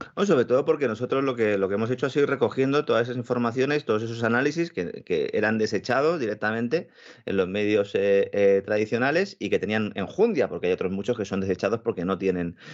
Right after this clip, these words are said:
una importancia relevante. Había acontecimientos que estaban sucediendo que no se estaban trasladando a los medios de comunicación y eso, pues, nos hizo de alguna manera decir, "Esto lo tenemos que contar, lo tenemos que contar en otro formato". Para eso se crea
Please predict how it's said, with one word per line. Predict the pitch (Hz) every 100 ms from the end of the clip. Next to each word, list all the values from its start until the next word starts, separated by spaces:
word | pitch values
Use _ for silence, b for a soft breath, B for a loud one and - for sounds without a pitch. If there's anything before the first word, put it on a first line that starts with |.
| B B
una | 95
importancia | 92 95 98 113 113 151 160 -
relevante. | 101 98 101 117 113 165
Había | 95 92 110 113 107
acontecimientos | 107 113 107 113 107 123 143
que | 110
estaban | 110 110
sucediendo | 113 104 113 147 110
que | 104
no |
se | 104
estaban | 95 107 104
trasladando | 101 98 95 117 156 107 - B B B
a | -
los | 95
medios | 90 101 98
de |
comunicación | 101 104 101 107 131 165
y | 127
eso, | - 107
pues, | 85 82
nos | 82 110
hizo | 101 101
de | 95
alguna | 98 101
manera | 98 113
decir, | 123 98
"Esto | 92 -
lo | 95
tenemos | 87 92 90
que | 95
contar, | 101 104 117
lo |
tenemos | 98 95 98
que | -
contar | 92 95 92
en |
otro | 92 92
formato". | 98 104 113 151
Para | 104 95
eso | -
se | 92 90
crea | 98 95 95